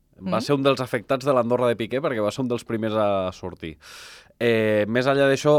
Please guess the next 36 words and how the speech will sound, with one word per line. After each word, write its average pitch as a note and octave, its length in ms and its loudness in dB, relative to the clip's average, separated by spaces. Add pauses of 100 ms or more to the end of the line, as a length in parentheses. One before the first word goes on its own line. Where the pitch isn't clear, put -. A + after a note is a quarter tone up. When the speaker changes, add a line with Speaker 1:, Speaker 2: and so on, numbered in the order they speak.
Speaker 1:
abans A2+ 280 0
de C3+ 80 -4
signar C3+ 320 -2
per B2 100 0
la B2 80 2
U B2 80 2
E A#2+ 60 -4
Santa B2 200 -2
Coloma, B2 340 0
va G#2 180 -4
estar B2 180 -4
a A#2 60 -10
punt C3 120 -4
de B2+ 80 -2
signar B2 300 -4
per A#2+ 160 0
al G2+ 140 0
Braga B2+ 280 0
sub-vint-i-tres B2 920 -6 (480)
Speaker 2:
Mm. E2+ 160 -12
Speaker 1:
de F#2 220 -2
Portugal, F#2+ 500 -4
un B2 140 -6
dels F2+ 180 -6
millors G2+ 240 -6
equips F2+ 240 -10
ara F#2+ 160 -4
mateix G2 240 -8
que G2+ 80 -8
hi F2+ 60 -4
ha F#2 60 -4
a - 40 -4
la F#2+ 80 -4
Lliga F#2+ 180 -6
Portuguesa, G#2+ 460 -6 (680)
i C3+ 360 2